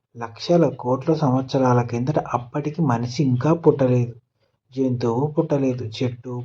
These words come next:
పుట్టలేదు, నీళ్లు కూడా లేవు. అప్పుడు మా అమ్మ నన్ను కన్నది. మా అమ్మను మీరెరగరు. మీరుంటున్నది మా అమ్మ ఒళ్ళోనేగా. భూదేవి మా అమ్మ. మా అమ్మ సూర్యుడి కూతురు.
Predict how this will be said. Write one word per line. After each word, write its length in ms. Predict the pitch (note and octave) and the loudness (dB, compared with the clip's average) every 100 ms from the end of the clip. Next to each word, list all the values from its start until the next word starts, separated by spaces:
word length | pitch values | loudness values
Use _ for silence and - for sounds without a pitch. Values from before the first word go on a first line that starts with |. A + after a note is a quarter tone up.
| - | -10
పుట్టలేదు, 480 | B2+ B2 B2+ D3+ G3+ | -8 -4 -2 0 0
నీళ్లు 560 | F3 B2 B2+ C3+ C#3 | 0 0 0 2 0
కూడా 440 | B2 - A#2+ C#3 F3 | -2 0 0 2 2
లేవు. 340 | E3 D3+ C3 A#2+ - - - - _ - | 4 4 4 -2 -10 -20 -20 -20 _ -6
అప్పుడు 300 | C3+ C3+ D3 | -4 2 4
మా 160 | D#3+ B2+ | 6 4
అమ్మ 400 | A#2 A#2 B2+ E3 | 2 2 4 6
నన్ను 360 | D#3 B2+ B2+ | 6 6 2
కన్నది. 460 | B2 A2 A#2+ A#2 G#2+ - _ _ C#3 | 2 0 0 -4 -8 -16 _ _ -12
మా 160 | C3 | -6
అమ్మను 520 | B2+ A#2+ B2+ D3+ D#3+ E3+ | -2 -2 0 2 2 4
మీరెరగరు. 800 | D3+ B2+ B2 A#2 A#2+ C#3+ C3 - - _ _ _ | 6 4 4 2 2 0 0 -2 -8 _ _ _
మీరుంటున్నది 880 | C3+ C3+ B2+ B2 B2+ D3 D3+ C3 F3 | -6 -2 -2 -2 -2 0 2 4 4
మా 260 | F#3 B2+ A#2+ | 4 4 2
అమ్మ 260 | A#2+ C3+ | 2 6
ఒళ్ళోనేగా. 840 | D3+ B2+ B2 C3 C#3 D3+ D3+ D3+ F3 - _ _ _ _ | 6 8 6 6 6 6 6 6 4 -2 _ _ _ _
భూదేవి 560 | B2+ C3 C3 C3 B2+ F3 | -8 -4 -2 0 4 4
మా 180 | G#3+ E3+ | 6 4
అమ్మ. 260 | C3 C3 C#3 C3+ - _ _ _ C#3+ | 4 2 0 -4 -12 _ _ _ -10
మా 160 | C3+ | -6
అమ్మ 240 | C3 C#3 E3+ | -2 0 0
సూర్యుడి 520 | - C3+ C#3 D3+ D#3 | 0 0 2 2 0
కూతురు. 520 | - B2+ C3 B2+ - | -2 -4 -2 -4 -4